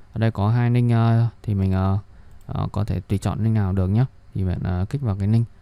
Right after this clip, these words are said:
À, mình, à, xem min được cái N F T nào thì mình min thôi. Đây. Thì vào những cái này mình sẽ kết nối với cái ví MetaMask của mình này. Thì bạn, à, nhớ để cái ví MetaMask ở mạng, à, side testnet nhá.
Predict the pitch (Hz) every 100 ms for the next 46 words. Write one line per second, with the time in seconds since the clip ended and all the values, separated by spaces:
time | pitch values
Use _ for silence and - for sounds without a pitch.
0 | - - 98 98 98 98 92 95 95 95
1 | 107 107 113 113 104 - 92 90 113 120
2 | 120 110 98 101 98 95 107 117 110 110
3 | - - - 104 - - - - - 107
4 | 101 98 98 110 107 98 95 - 95 107
5 | 117 101 101 113 104 101 95 104 117 -
6 | - - 101 113 117 107 131 156 101 95
7 | 95 98 - - - - - - - -
8 | - - - - - 104 101 - 98 98
9 | 98 98 95 90 95 131 113 98 95 98
10 | 110 101 110 117 117 139 98 95 101 101
11 | 98 98 92 107 - 107 107 127 143 143